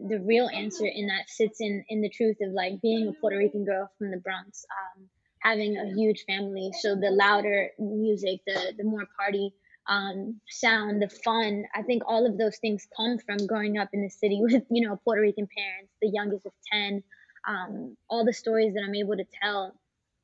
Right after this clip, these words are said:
um, come from that truth, come from that culture, and come from being raised, uh, with so many different, um,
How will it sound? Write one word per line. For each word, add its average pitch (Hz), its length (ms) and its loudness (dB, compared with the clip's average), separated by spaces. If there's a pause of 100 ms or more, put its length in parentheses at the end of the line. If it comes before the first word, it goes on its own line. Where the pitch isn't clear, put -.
(240)
um, 214 220 0
come 254 280 2
from 208 220 -2
that 202 180 -4
truth, 202 280 -2 (100)
come 214 160 -2
from 220 200 -6
that 185 180 -6
culture, 196 280 -4
and 196 160 -8
come 202 200 -6
from 196 180 -8
being 196 300 -4
raised, 196 360 -6 (440)
uh, 190 160 -4
with 214 200 4
so 247 140 -2
many 233 340 4
different, 214 640 0 (180)
um, 214 680 -12